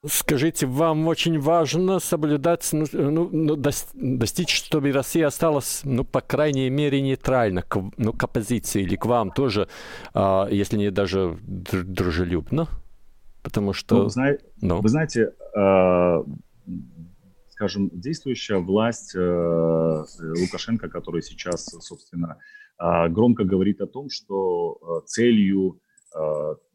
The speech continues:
Speaker 2: скажем, Координационного совета в том числе является, значит, э, в дальнейшем, чтобы каким-то образом, э, повлиять на то, чтобы русский язык не был так, э, в Беларуси использовался, там, скажем, или, э, в том, что,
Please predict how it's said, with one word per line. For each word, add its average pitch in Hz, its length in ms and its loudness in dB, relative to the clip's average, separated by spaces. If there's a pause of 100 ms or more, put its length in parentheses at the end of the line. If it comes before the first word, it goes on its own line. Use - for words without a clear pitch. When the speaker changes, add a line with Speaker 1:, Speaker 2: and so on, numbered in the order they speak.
(120)
Speaker 2:
скажем, 80 380 -12
Координационного 90 640 -4
совета 101 460 -2
в - 80 -20
том 95 140 -6
числе 95 380 -2
является, 90 720 0
значит, 82 380 -12 (140)
э, 85 40 -4
в 80 580 0
дальнейшем, 92 680 0 (340)
чтобы 78 840 -4
каким-то 95 360 -2
образом, 90 540 2
э, 78 680 0 (100)
повлиять 87 480 0
на 85 60 -10
то, 92 100 -14
чтобы 90 260 -8
русский 104 300 0
язык 95 420 0
не 98 160 0
был 95 360 2 (400)
так, 95 160 -6 (120)
э, - 40 -6
в 90 320 -4
Беларуси 90 560 -8
использовался, 87 720 -6
там, 85 180 -8
скажем, 92 340 -8
или, 104 280 4
э, 98 60 2 (400)
в 85 520 -4
том, 101 140 -4
что, 104 680 2